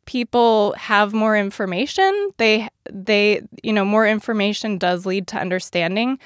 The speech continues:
Of course, you have to get to the point of being willing to be open to that information. So I can't always control that part of it,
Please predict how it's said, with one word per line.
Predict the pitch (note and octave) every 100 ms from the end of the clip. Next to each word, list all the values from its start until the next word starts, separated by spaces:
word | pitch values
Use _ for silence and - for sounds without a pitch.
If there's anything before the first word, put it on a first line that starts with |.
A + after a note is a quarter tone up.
| - - -
Of | G3+
course, | - C#4+ C4
you |
have | A#3
to | A3
get | G#3+ A3
to |
the | G3
point | F#3 - A#3+ F#3+
of | G3
being | F#3+ F3 F3
willing | G#3 G#3+ G#3
to | - G3
be | F#3 -
open | F4+ - F#3
to | F3
that | F3 A2+
information. | C#2 - - - - - - -
So | - G3 F3+ -
I | G#3+
can't | - C4+
always | C4 A#3 A3
control | - G#3 - F#3
that | F3 F#3 -
part | C#4 D4
of | D4+
it, | E4+